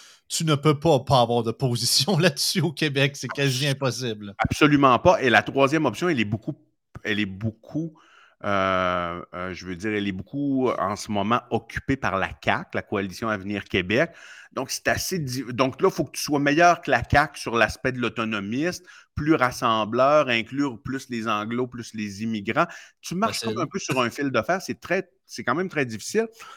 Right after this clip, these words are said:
Speaker 2: Donc là, ce que, ce que j'ai dé-, j'ai décidé qu'on allait parler, puis, tu sais, je veux dire, merci de m'en donner l'opportunité.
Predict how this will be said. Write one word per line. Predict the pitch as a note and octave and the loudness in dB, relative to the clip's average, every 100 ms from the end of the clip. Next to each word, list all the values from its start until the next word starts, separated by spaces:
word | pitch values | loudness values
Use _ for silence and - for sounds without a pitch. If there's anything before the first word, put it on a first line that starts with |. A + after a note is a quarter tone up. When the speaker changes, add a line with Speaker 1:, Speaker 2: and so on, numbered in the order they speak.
| - | -10
Speaker 2:
Donc | D3 G3+ | -8 -4
là, | |
ce | D4 | -4
que, | - A#3 - | -2 -2 -4
ce | - | -12
que | - | -4
j'ai | A2+ A#2+ | -2 0
dé-, | B2 G2 D#2+ E2 G#2 | 0 -2 -4 -6 -6
j'ai | A2+ | -8
décidé | G#2+ F#3+ | -8 -8
qu'on | A3 F#3+ | -6 -2
allait | G#2+ A2 | 0 2
parler, | A2+ F#2+ A#2 G3+ | 4 2 2 -2
puis, | G#2+ F2+ | -6 -10
tu | D#3+ | -6
sais, | C#3+ | -6
je | A2 | -4
veux | |
dire, | F#2 | -2
merci | G#2+ F#2+ - | -2 -4 -4
de | F#3 | -4
m'en | C3 | -2
donner | G#2 | -2
l'opportunité. | B2 A2+ G2 - G#2 F#2+ D3 | -2 -2 -4 -6 -8 -4 -4